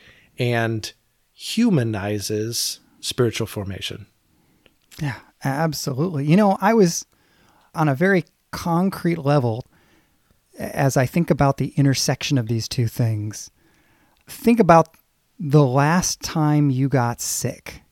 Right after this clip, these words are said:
Speaker 1: Hmm.
Speaker 2: I know I work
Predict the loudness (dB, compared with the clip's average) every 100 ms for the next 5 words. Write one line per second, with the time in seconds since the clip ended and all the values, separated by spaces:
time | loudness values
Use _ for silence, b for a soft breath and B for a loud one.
0 | _ _ _ _ _ -4 -4 -8 -14 _
1 | _ _ 0 2 6 6 6 8 6 4
2 | -2 _ _ _ _ _ _ -6 0 2
3 | 4 2 0 -4 0 0 0 -12